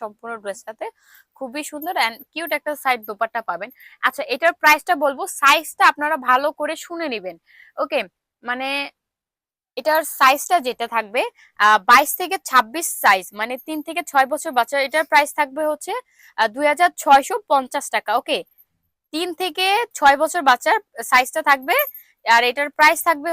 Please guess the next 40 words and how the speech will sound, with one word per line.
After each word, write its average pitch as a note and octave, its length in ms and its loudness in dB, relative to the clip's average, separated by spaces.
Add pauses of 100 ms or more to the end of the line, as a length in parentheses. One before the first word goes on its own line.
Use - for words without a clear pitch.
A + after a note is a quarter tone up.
হচ্ছে F4 260 -8 (1000)
দুই C4 200 -4
হাজার D#4 220 0 (480)
ছয়শো B3+ 280 2 (120)
পঞ্চাশ C4 320 -8 (100)
টাকা। - 200 -10 (280)
এই - 80 -20
কালারটাও D#4 420 2
কিন্তু E4+ 200 -10 (260)
অনেক C#4 220 -6 (120)
সুন্দর। A#3 220 -8 (140)
সাইজের D4+ 460 2 (120)
বিষয়টা C#4 280 -6 (120)
অবশ্যই C4+ 380 -8
আমাদের A#3+ 220 -10
সাথে C4+ 220 -10
কন্ট্যাক্ট A#3 340 -6
করে C4 200 -6
নেবেন, C#4 180 -10 (120)
সাইজ D4 220 4 (100)
অনুযায়ী D4+ 360 -4
কিন্তু C4+ 200 -14
এটার E4+ 220 -2
প্রাইস C#4+ 220 4 (100)
বাড়বে, E3+ 240 -4 (420)
ঠিক E4 180 -10
আছে? - 100 -8 (100)
And G#3 140 -6
এটার A#3+ 200 -10
সাথে C#4+ 200 -14
কিউট - 240 -16
একটা D4 200 -14
সাইড C4+ 140 -2 (100)
দোপাট্টা G#3+ 380 -10
পাবেন। E3+ 200 -8 (380)
আচ্ছা, - 220 -10
এটা D4+ 200 -6
ছিল E4 120 -10 (140)
ছোট F4 140 -8 (160)
সাইজটা, F3 340 -10